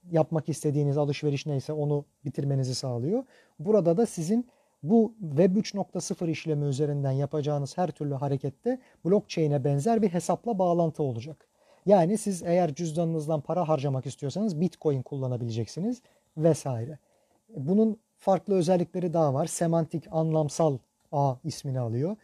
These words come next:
Ubiquity, yani her yerde her an bulunabilme, her dakika el altında olabilme gibi bir özelliği var. Bunların henüz açılımı çok fazla yapılmadı, oturtulmadı. Bu machine learning kısmı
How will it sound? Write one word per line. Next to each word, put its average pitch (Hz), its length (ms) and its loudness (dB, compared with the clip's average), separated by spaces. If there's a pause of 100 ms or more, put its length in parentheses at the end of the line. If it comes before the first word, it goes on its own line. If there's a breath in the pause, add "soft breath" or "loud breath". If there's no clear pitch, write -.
(220 soft breath)
Ubiquity, 180 540 4
yani 147 280 2
her 185 200 4
yerde 160 320 2
her 170 160 0
an 180 180 0
bulunabilme, 151 580 0 (260 soft breath)
her 170 200 0
dakika 151 300 -2
el 165 160 4
altında 151 320 -2
olabilme 156 440 4
gibi 131 260 -2
bir 123 60 -4
özelliği 117 480 -4
var. 165 180 -4
Bunların 165 260 2
henüz 156 280 0 (840)
açılımı 170 400 0
çok 165 200 -2
fazla 156 260 2
yapılmadı, 147 440 0
oturtulmadı. 135 720 -6 (1000 soft breath)
Bu 196 360 4
machine 190 480 4
learning 175 360 4 (220)
kısmı 165 460 -2